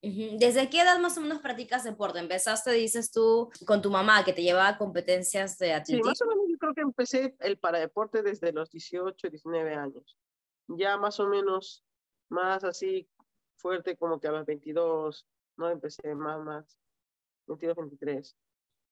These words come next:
Speaker 1: ¿Cómo fue realmente atreverse a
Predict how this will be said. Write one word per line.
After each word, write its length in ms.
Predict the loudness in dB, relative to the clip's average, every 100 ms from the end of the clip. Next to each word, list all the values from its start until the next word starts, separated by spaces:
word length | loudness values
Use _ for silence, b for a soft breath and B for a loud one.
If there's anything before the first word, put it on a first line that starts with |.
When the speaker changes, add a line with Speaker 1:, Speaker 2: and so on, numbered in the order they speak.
| _ _ 2
Speaker 1:
¿Cómo 240 | 4 4
fue 500 | 2 6 8 8 6 2
realmente 420 | 2 4 2 2
atreverse 720 | 2 4 4 4 2 -2 -2 0
a 320 | 0 0 -2